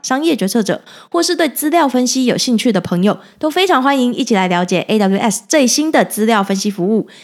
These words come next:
A W S提供最多元的分析服务选择，可以满足各种不同规模和产业的资料分析需求，同时也提供最具价值、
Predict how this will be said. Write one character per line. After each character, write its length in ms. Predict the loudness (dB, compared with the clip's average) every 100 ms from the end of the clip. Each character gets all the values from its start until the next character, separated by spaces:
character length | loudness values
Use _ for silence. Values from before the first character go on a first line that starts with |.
| -10
A 100 | -2
W 240 | 0 2 2
S 240 | 2 -2 -2
提 120 | 0
供 160 | 0
最 200 | 0 -2
多 240 | 2 2 4
元 200 | 2 2
的 140 | -2
分 180 | -2 -2
析 200 | 0 -2
服 180 | 0 0
务 80 | 2
选 180 | -2
择， 240 | -2 -2 -2 -6 _
可 100 | -2
以 100 | 0
满 200 | 2 0
足 140 | 0 -2
各 180 | 0 0
种 160 | 0
不 100 | 0
同 140 | -2 0
规 180 | 0
模 220 | 2 2 2
和 160 | 0
产 240 | 0 -6 -4
业 120 | -4
的 140 | -4
资 180 | -2 0
料 180 | 0 0
分 180 | 0 -2
析 160 | -4
需 160 | -4 -2
求， 300 | 0 -2 -2 -8 _ -6
同 140 | -2
时 180 | 0 2
也 100 | 0
提 140 | 0 0
供 180 | 0
最 160 | 0 0
具 140 | 0
价 180 | 0 0
值、 280 | 0 -2 -4